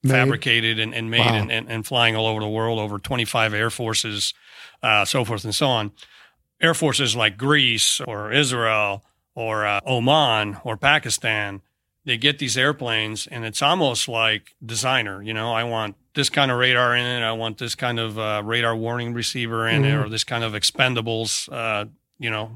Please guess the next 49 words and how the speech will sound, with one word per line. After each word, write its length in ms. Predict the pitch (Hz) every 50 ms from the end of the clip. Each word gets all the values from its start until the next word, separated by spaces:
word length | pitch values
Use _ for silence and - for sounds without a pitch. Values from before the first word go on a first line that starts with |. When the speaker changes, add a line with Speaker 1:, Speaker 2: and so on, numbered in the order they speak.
| 160
Speaker 1:
So 160 | - - - 147
they're 160 | 143 147 160
ordering 400 | 156 160 165 156 156 156 156 156
a 100 | 151 151
la 120 | 156 156
carte. 400 | 139 156 160 160 143 123 - _ _ _ -
Speaker 2:
They 160 | 151 147 147
are. 180 | 143 117 95 - - - - - - - 208 -
They 120 | 135 135 143
are. 160 | 139 127 120
And 100 | 123 120
it's, 140 | 123 117 -
Speaker 1:
<laughs> 0 |
That's 100 | 139 127
Speaker 2:
it's 80 | - -
Speaker 1:
pretty 80 | 202
Speaker 2:
pretty 140 | 180 185 180
Speaker 1:
cool. 80 | 175 160
Speaker 2:
amazing 420 | 156 170 170 143 151 - - 160
Speaker 1:
Yeah. 60 | - 131
Speaker 2:
as, 120 | 120 -
as 200 | - - 143 120
you 80 | 123 123
fly 260 | - - 143 139 135
those 180 | 127 120 110
airplanes 500 | 127 135 151 - - 131 123 120 139 139
and 100 | 131 135
you 60 | 135 -
Speaker 1:
Mm-hmm. 60 | 120
Speaker 2:
go, 320 | 120 117 113 110 107 104 98 _ _ _ _ _ -
"Oh, 240 | 156 180 151 113 92 - _ _ _ _ _ _ _ _
I 80 | - 151
didn't 120 | 160 139 117
know 100 | 110 110
that 180 | 120 147 143
was 140 | 113 101 101
in 100 | 110 104
here," 220 | 107 117 127 135 131
or, 260 | 110 101 101 95 - _ _
or 160 | - 117 104
whatnot. 380 | 104 107 104 107 101 98 101 -
So, 140 | - 131
yeah, 100 | 123 123 123 131
Speaker 1:
Right. 20 | 143
Speaker 2:
it's, 80 | 120 -
they're 160 | 147 151 151
very, 260 | 139 156 156 156 151
very 480 | 135 127 147 151 156 151 143 131 120 127 _ _ _ _ _ _ _ _ _ _ _ _ _ _ _ _ -
varied 600 | 156 117 131 160 165 160 147 139 117 110 107 -